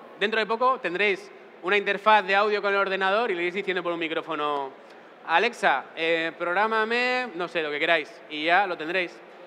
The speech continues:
Así que nada, ya veis que la demo va un poquito regulinchi, pero dentro de poco esto estará bastante maduro. Vale, volvemos aquí, que nos queda poquito tiempo.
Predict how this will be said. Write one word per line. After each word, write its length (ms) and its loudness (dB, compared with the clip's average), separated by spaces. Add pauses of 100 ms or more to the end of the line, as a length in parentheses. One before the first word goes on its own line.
(180)
Así 160 -4
que 100 4
nada, 300 4 (340)
ya 60 4
veis 140 4
que 80 0
la 100 6
demo 240 2
va 100 4
un 80 0
poquito 320 -2
regulinchi, 680 -2 (260)
pero 540 0 (200)
dentro 160 -4
de 80 -2
poco 140 0
esto 120 -8
estará 480 0
bastante 360 -4
maduro. 340 -4 (1200)
Vale, 240 2 (720)
volvemos 340 0
aquí, 340 0 (340)
que 80 -8
nos 140 -6
queda 220 4
poquito 280 -4
tiempo. 420 -4